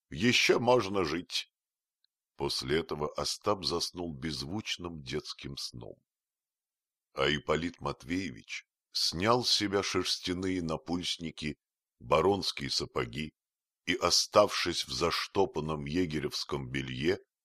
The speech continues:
посапывая, полез под одеяло. Ему было очень неудобно.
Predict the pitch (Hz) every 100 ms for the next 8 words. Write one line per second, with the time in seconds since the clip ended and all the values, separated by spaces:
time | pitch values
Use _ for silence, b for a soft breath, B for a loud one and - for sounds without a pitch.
0 | _ _ _ - 73 - 131 135 127 120
1 | 113 - 98 78 85 - - 69 69 64
2 | 65 55 52 50 - _ _ _ _ _
3 | _ _ 65 76 82 95 80 92 87 87
4 | - 82 90 - 87 80 78 78 78 71
5 | 71 60 50 50